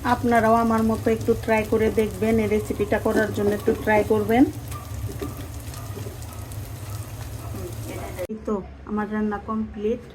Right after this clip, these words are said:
আমি বাটিতে বেড়ে পরিবেশন করে ফেলেছি। আমার রান্না যদি আপনাদের ভালো লেগে থাকে, তাহলে লাইক, কমেন্ট, শেয়ার করবেন,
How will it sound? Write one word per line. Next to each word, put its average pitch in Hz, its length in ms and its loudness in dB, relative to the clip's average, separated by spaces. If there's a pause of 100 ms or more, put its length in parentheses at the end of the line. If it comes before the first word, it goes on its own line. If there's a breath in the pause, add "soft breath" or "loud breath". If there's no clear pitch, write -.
(160)
আমি 202 180 -2
বাটিতে 214 520 0
বেড়ে 208 320 0 (120)
পরিবেশন 214 500 0
করে 220 260 0
ফেলেছি। 214 480 -4 (400 loud breath)
আমার 226 260 2
রান্না 226 300 2
যদি 214 260 -2
আপনাদের 202 420 -4
ভালো 190 240 -6 (120)
লেগে 190 320 -4
থাকে, 190 300 -8 (120)
তাহলে 190 320 -4
লাইক, 185 260 -2 (100)
কমেন্ট, 190 380 -2
শেয়ার 185 180 -4 (120)
করবেন, 185 300 -4